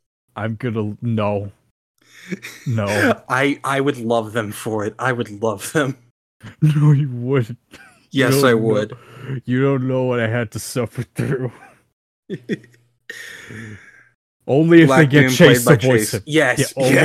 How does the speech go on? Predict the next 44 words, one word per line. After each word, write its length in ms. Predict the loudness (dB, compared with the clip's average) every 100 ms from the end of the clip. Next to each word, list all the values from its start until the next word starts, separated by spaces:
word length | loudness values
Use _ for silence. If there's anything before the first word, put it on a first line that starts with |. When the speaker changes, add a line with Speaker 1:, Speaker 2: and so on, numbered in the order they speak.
| 4
Speaker 1:
if 100 | 4
Speaker 2:
yes. 0 |
Speaker 1:
they, 540 | 2 2 -10 -10 -4
if 180 | -2 0
they 140 | 0
get 280 | 4 4 6
him, 320 | 6 6 4 0 -8 0
then 180 | 2 4
yes. 500 | 2 0 -4 -4 -6
<laughs> 1000 | -10 -12 -12 -20 _ _ _ _ -20 -4
Speaker 2:
At 180 | -4 2
this 200 | 2 2
point, 320 | 0 2 4
I 80 | 4
feel 260 | 0 2 4
like 200 | 4 2
it's 140 | -2
entirely 680 | -2 -4 -2 0 2 2 0
possible. 580 | -2 -4 -4 -8 -14 -16 -18 _ _ _ _ -16 -16 -14
Speaker 1:
<laughs> 920 | -10 -10 _ 2 2 _ -20 -20 -18
'Cause 360 | -16 -2 0 2
they 140 | 0 2
either 240 | 4 2
get 380 | 2 0 2 2
him 400 | 2 2 2 2 -2 -20 -20 -20 -6
or 180 | -2
they 140 | 2 2
get 260 | 2 0
Sean 400 | -2 0 2 2
Schemmel 480 | 0 2 2 4 0
back, 360 | 0 -2 -2 -2
where 120 | -2
he 120 | -2
does 280 | 0 0 0
his 260 | -2 -4 -6 -8
really 420 | -6 -2 0 0
bad 400 | 0 0 -2 -2
Doctor 320 | -2 -2 -4
Claw 400 | -6 -2 0 2
impression 680 | 0 0 0 -2 -2 -2 -2
for 300 | -4 0 0
Speaker 2:
<laughs> 160 | 0 0
Speaker 1:
two 200 | 0 0
hours, 560 | 0 -4 -6 -8 -10